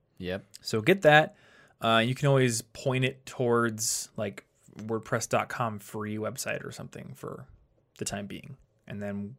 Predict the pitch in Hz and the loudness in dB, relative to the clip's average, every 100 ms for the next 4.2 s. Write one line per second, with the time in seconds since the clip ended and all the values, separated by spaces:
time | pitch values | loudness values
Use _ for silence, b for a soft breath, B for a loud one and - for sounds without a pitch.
0 | - 104 - 110 120 120 107 107 104 110 | -10 -10 -6 -8 -6 -6 -6 -6 -6 -6
1 | - 104 - _ 107 107 110 113 107 107 | -6 -8 -12 _ -4 -2 -2 -4 -6 -6
2 | 101 - 107 104 - 110 107 101 104 101 | -8 -6 -6 -6 -8 -8 -8 -8 -6 -8
3 | 101 110 107 110 110 107 107 - 101 104 | -8 -8 -2 -2 -2 -2 -4 -4 -8 -8
4 | 107 135 | -10 -10